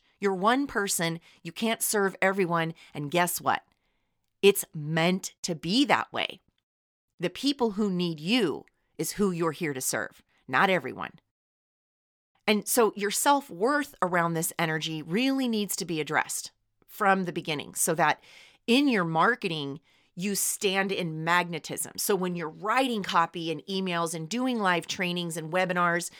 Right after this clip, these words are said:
you're owning the superpower of your profile lines, and you stand in magnetism with every word you speak. It's not about the exact words you speak. It's about the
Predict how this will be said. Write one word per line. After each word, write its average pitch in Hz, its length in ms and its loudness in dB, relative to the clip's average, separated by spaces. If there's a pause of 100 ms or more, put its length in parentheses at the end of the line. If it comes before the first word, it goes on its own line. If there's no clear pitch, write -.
(460)
you're 240 260 -2 (160)
owning 202 760 4 (220)
the 190 60 0
superpower 175 880 2
of 160 140 -2
your 156 100 -4
profile 214 540 0
lines, 269 440 -2 (920)
and 180 380 0 (540)
you 226 400 -2 (160)
stand 226 520 0
in 180 320 -2
magnetism 254 800 0 (300)
with 202 360 0
every 196 340 2
word 165 340 -2
you 160 120 -6
speak. - 460 -4
It's 185 160 -4
not 214 240 2
about 208 360 0
the 175 120 -2
exact 156 460 -2
words 269 640 0
you 160 160 -2
speak. - 580 -6 (640)
It's 220 200 4
about 175 420 2 (560)
the 208 260 -6